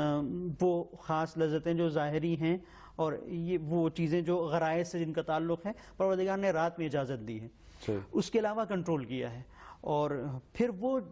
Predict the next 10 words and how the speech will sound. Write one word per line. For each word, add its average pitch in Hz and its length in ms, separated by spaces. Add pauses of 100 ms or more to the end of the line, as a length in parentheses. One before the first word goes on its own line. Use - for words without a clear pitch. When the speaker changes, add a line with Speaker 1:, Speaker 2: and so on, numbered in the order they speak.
(220)
Speaker 1:
جائز 180 380
چیز، 202 220
حلال 165 300
چیز 196 200
جو 196 80
کھانے 170 320
پینے 185 220
سے 196 100
متعلق 185 480
ہے، 214 100